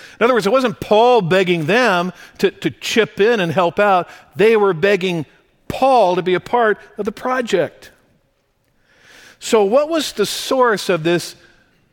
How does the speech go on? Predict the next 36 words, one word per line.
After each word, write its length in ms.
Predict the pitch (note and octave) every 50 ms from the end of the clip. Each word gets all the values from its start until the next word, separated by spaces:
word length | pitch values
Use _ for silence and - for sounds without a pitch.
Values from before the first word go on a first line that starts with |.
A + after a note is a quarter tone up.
| G2 F2+
magnanimous 1120 | D#3 F#3 F#3+ F#3+ F#3+ - - - D3+ F3 G3 A3+ A3+ A3 G3+ G3 F#3+ G3+ G3 - - -
giving? 640 | - C3+ C3 C#3+ A#3+ C#4+ D4 C#4 C4 A#3 F#3 C3+ G2+ G2 - - - _ _
Well, 180 | - C3+ C3 D#3
notice 280 | D#3+ D3+ D#3+ F3+ E3+
in 140 | - G3 F#3+
verse 240 | F#3 G3 G3+ G3 -
five 520 | - - A#3 C4 C4+ A#3 E3 B2+ G#2+ G2 - - - - - - _
that 120 | D3+ D3+ D#3
it 160 | D#3 D3+ -
came 380 | - A3+ A3+ A#3+ B3 B3+ A3 - - - - - -
from 160 | _ - D3
the 60 | C#3+
Macedonian 720 | C3+ D#3+ G#3 C4 C#4+ - - B3 A3 G#3+ G#3+ G#3 F#3+ E3+ D#3+
Christians 520 | - - A3 A3 - - F#3 D#3 C3+ A2
giving 240 | A#2 F3+ G#3 B3+ A3+
themselves 520 | G3 F3 E3 - - E3 D3 D3 C3+ - - _ _ _ _ _
first 680 | _ - - - - - A3 B3 C4 B3 - - - -
to 100 | G#3 F#3
the 80 | D#3
Lord 680 | C#3 B2+ C#3 E3+ G#3 A#3+ G#3+ D3 B2+ B2 C3 D#3 E3+ - - - - _ _ _ _ -
and 140 | A#2+ A2+ A#2
then 160 | C#3+ D3 C3+
to 60 | A#2+
Paul 560 | - - - E3+ D#3 C#3+ C3 A2+ A2+ A2+ - - - _ _ _
and 160 | - B2+ B2
the 80 | A#2+ A2+
need 240 | A2+ A2+ G#2+ A2 G#2+
at 120 | A#2 -
hand, 440 | - - F3 E3 D#3+ C#3+ A#2 G2 - - _ _
all 480 | D3+ D3+ D#3+ F3+ F#3+ F#3+ G3+ G3+ G3+ G3
of 160 | F3 C#3+ C3
which 400 | C#3 C#3+ B2+ C3 B2+ - - -
Paul 260 | - E3 D3+ C#3+ C#3
refers 440 | B2+ A#2+ - - E3+ E3+ F3 E3 -
to 140 | - D3 B2+
there 260 | B2+ B2+ A#2+ A#2+